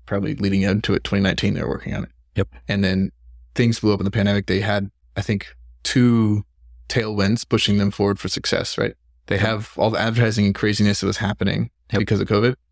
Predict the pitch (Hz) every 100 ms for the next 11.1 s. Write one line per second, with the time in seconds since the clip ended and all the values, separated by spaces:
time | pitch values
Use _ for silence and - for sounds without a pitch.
0 | _ 104 104 113 - 101 107 104 101 101
1 | 98 - 95 95 - 117 104 104 104 113
2 | - 113 - - - 110 - 113 110 104
3 | 101 87 - 101 95 - 101 98 - -
4 | - - - _ 127 117 123 110 - 95
5 | 98 101 110 - 101 101 98 98 - 98
6 | 98 95 95 - 120 107 110 - 123 -
7 | - 110 104 98 - 104 - - 69 -
8 | 107 92 - - 101 104 - 131 131 -
9 | 113 113 101 104 98 95 98 98 101 104
10 | 95 98 95 107 104 117 120 107 101 101